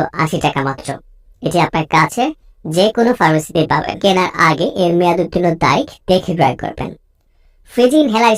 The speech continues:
স্টিকটি সম্পর্কে আজকে ছিল এই পর্যন্ত। এর সম্পর্কে যদি আপনি আরো কিছু জানতে চান বা আপনার মতামত থাকে, সেক্ষেত্রে কমেন্ট সেকশনে লিখতে পারেন। আপনার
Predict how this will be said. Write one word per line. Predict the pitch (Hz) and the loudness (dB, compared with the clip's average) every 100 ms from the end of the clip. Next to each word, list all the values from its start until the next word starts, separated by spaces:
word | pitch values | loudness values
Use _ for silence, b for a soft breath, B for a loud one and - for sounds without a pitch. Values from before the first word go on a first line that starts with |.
| - | 0
স্টিকটি | 269 269 285 240 | -4 -2 -2 0
সম্পর্কে | 180 175 165 - 214 - | -2 0 -2 0 0 0
আজকে | 180 - 156 | -2 -4 -2
ছিল | 156 151 | 0 0
এই | 143 | 0
পর্যন্ত। | 131 135 120 117 - 220 | -2 -2 -4 -4 0 0
এর | 233 - | 0 0
সম্পর্কে | 196 196 240 233 - 127 | -2 -2 -4 -4 -2 -2
যদি | 147 160 139 | 0 2 0
আপনি | - 165 143 | 0 -2 0
আরো | 165 202 | 0 0
কিছু | 220 214 | -2 0
জানতে | 170 147 147 | 0 0 -2
চান | - 214 214 | -4 -6 0
বা | 180 156 | 2 2
আপনার | 160 151 | 0 -2
মতামত | 147 147 175 165 - | 0 0 0 -2 -4
থাকে, | 120 214 302 _ _ - | -4 -4 -6 _ _ -10
সেক্ষেত্রে | - 233 233 226 - | -4 -2 -2 -4 -4
কমেন্ট | 190 190 226 - | 0 2 2 -2
সেকশনে | 240 - 247 240 | -4 -2 0 0
লিখতে | - 156 - | 0 -2 -2
পারেন। | 123 113 - _ _ | -2 -4 -10 _ _
আপনার | 160 156 | -4 -2